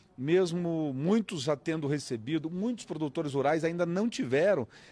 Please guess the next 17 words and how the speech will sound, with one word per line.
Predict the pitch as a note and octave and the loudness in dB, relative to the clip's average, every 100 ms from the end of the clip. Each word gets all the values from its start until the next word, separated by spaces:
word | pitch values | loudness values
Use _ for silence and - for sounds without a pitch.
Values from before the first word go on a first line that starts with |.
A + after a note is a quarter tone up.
| - | -10
o | C#3 | -2
acesso | F3 D#3+ - F#3 G3+ - C3 B2 | -2 -2 0 2 2 0 -2 2
ao | D#3+ D#3 | 2 0
prêmio, | - D3+ F3 E3 | -2 -2 0 0
não | G3+ | 0
receberam | G#3 G3+ A3+ D3 C#3+ F#3+ C#3+ - - - | 0 0 -2 0 2 2 2 -6 -16 -6
o | D#3 | -4
seguro. | D#3+ D3 G2 F#2+ F#2 A#2+ | -2 -2 -2 -4 -6 -8
E | E3+ F#3+ | -2 4
eu | F#3+ D#3 | 6 6
ando | E3+ D3 | 2 -2
pelo | C3 B2 | -4 -4
meu | A#2+ A#2 | -2 -4
estado | G#2 D3 D3+ C3+ | -2 0 2 0
também, | A2+ A#2+ A2 C3 B2 - - - - | -4 -6 0 0 0 -6 -20 -20 -8
por | B2 A#2+ | 0 2
outros, | E3 D#3 - | 4 2 -6